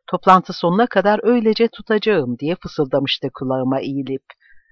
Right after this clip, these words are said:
Stavro amcayla öğretmen Kapsalis arasında sessiz bir anlaşma olmuştu. Önce birincisinin söz alacağını anladık.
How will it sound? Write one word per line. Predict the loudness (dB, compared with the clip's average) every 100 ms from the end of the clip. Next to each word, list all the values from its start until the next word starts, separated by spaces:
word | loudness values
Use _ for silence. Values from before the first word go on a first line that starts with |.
| _ -14
Stavro | -2 6 6 8
amcayla | 6 6 2 2 4
öğretmen | 4 2 0 -2 -2
Kapsalis | -4 -4 -6 -4 -2
arasında | -2 -2 -4 2 2
sessiz | 0 -4 -4 -4 4
bir | 6
anlaşma | 6 4 0 -2 -2
olmuştu. | -2 -2 -4 -2 -2 -4 -14 -2
Önce | 2 4 2 0
birincisinin | 0 0 -2 0 2
söz | 2 2 2
alacağını | 4 4 4 2 4 2
anladık. | 2 0 -4 -4